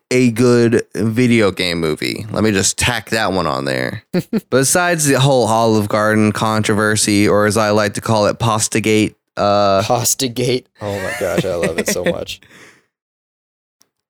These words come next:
Speaker 1: Also, I completely forgot to mention, but his, I, I love that in that last scene, they actually did, like, the teeter animation with him standing on top of a, like,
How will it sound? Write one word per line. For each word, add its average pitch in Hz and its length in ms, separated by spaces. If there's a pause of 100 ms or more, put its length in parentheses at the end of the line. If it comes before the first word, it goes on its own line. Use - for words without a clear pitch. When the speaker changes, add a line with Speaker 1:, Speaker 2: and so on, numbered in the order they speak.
(720)
Speaker 1:
Also, 101 640
I 113 160
completely 120 380
forgot 107 320
to 110 80
mention, 110 340
but 104 120
his, 104 340
I, 104 300
I 107 100
love 110 240
that 107 180
in 104 120
that 101 160
last 101 280
scene, 104 260
they 95 120
actually 95 300
did, 98 160
like, 95 280 (320)
the 107 160
teeter 107 460
animation 123 720 (400)
with 107 160
him 107 160
standing 107 300
on 107 120
top 107 220
of 104 100
a, 101 160
like, 98 260